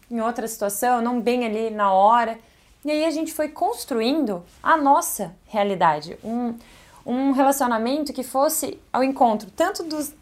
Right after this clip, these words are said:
do que eu desejava quanto do que ele desejava. E hoje eu posso dizer que isso fortaleceu demais nós dois. Não sei se você já teve a oportunidade de falar isso com o seu companheiro, sua companheira,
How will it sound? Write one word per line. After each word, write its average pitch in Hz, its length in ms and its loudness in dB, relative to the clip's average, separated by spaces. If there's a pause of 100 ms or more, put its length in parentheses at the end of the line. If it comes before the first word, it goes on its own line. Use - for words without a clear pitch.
(160)
do 214 140 -4
que 262 220 -4
eu 381 160 6
desejava 277 580 2
quanto 285 420 0 (280)
do 269 100 -10
que 285 140 -8
ele 262 200 0
desejava. 175 480 -6 (640)
E 220 140 2
hoje 262 260 4
eu 226 40 -2
posso 226 280 -6
dizer 208 280 -4
que 262 120 -8
isso 269 160 -8
fortaleceu 247 640 -2 (100)
demais 247 760 -4
nós 180 220 -6
dois. - 360 -12 (320)
Não 240 80 -4
sei 285 160 -2
se 277 100 -6
você 262 240 -2
já 262 180 2
teve 294 260 -2
a 269 40 0
oportunidade 202 500 -2
de - 60 -16
falar 190 260 4
isso 208 320 -4 (400)
com 220 120 -2
o 214 60 -2
seu 220 160 0
companheiro, 202 480 -4
sua 214 120 -6
companheira, 196 600 -4